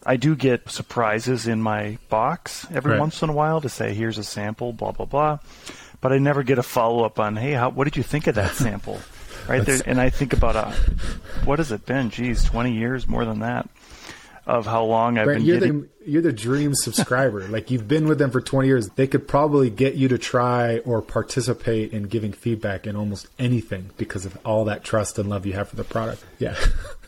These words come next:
Speaker 1: Yeah, so I, I think about the first, it's not a mistake, but it's just a missed, would call it a missed opportunity where,
Speaker 2: Yeah.
Speaker 1: uh,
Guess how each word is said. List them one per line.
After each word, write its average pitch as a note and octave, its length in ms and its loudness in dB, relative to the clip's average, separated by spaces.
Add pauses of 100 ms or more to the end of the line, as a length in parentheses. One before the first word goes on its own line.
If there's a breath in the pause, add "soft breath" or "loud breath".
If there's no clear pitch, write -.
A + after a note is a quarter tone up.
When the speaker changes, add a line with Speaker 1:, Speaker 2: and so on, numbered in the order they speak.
(260 loud breath)
Speaker 1:
Yeah, C3+ 200 4
so C3 200 0
I, B2 180 0
I B2+ 40 2
think D3 240 -2
about B2 300 0
the A#2 140 0
first, - 640 -4
it's - 180 -6
not D#3+ 120 2
a C3 40 0
mistake, B2+ 480 0
but A#2 120 0
it's A#2 140 -4
just - 280 -4
a A2+ 100 0
missed, B2 460 0
would C3+ 120 -4
call C3 160 2
it A2+ 60 -2
a G#2+ 40 0
missed A#2 280 0
opportunity A#2+ 720 -2
where, G#2+ 480 0 (460 loud breath)
Speaker 2:
Yeah. G2 160 -2
Speaker 1:
uh, A2+ 180 0